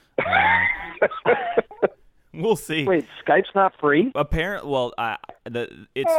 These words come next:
Speaker 1: free if you try to, like, web chat one other person. I, I guess, and Adam, you can correct me if I'm wrong,
Speaker 3: Oh.
Speaker 1: but if you try to add another person, it said you don't have enough credit on your account, so I added ten dollars.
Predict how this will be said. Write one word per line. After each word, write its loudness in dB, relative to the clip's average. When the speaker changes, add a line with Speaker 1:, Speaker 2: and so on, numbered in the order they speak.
Speaker 1:
free 2
if 0
you 0
try -4
to, -4
like, -4
web -8
chat -4
one -6
other -6
person. -8
I, -16
I -6
guess, -6
and -14
Adam, -8
you -10
can -10
correct -12
me -14
if -14
I'm 0
wrong, 0
Speaker 3:
Oh. -2
Speaker 1:
but -6
if -10
you -10
try -4
to -2
add -2
another -8
person, -8
it -8
said -6
you -4
don't -6
have -6
enough -10
credit -6
on -12
your -12
account, -10
so -8
I -6
added -6
ten -10
dollars. -6